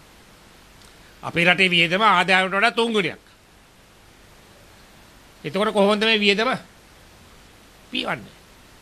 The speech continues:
ඒකට අපි සැලැස්මක් දෙන්න ඕන. මේ එක කාරණාවක් පමණයි, මේ වගේ කාරණා හතක් අටක් තියෙනවා. අනිත් එක දේශපාලන ප්‍රතිසංස්කරණ.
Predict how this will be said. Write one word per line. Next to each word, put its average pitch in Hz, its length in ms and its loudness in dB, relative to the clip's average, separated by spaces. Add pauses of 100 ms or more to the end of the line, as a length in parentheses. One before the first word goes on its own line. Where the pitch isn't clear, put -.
(640)
ඒකට 139 240 -8
අපි 190 160 -4
සැලැස්මක් 202 460 -2
දෙන්න 165 200 0
ඕන. 113 160 -12 (400)
මේ 180 160 -4
එක 190 100 -4
කාරණාවක් 208 460 2
පමණයි, 208 280 -2
මේ 214 160 -2
වගේ 208 200 0
කාරණා 190 360 0
හතක් 185 260 -4
අටක් 214 220 -4
තියෙනවා. 131 280 -12 (3000)
අනිත් 185 240 -2
එක 233 140 2
දේශපාලන 220 640 2
ප්‍රතිසංස්කරණ. 190 600 -2